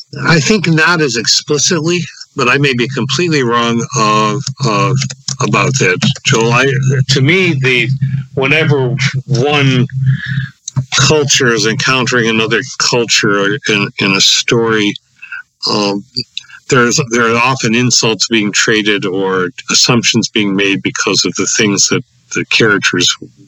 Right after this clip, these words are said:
would say. Um,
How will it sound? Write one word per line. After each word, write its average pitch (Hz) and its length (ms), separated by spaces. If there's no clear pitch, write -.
would 92 280
say. - 340
Um, 98 500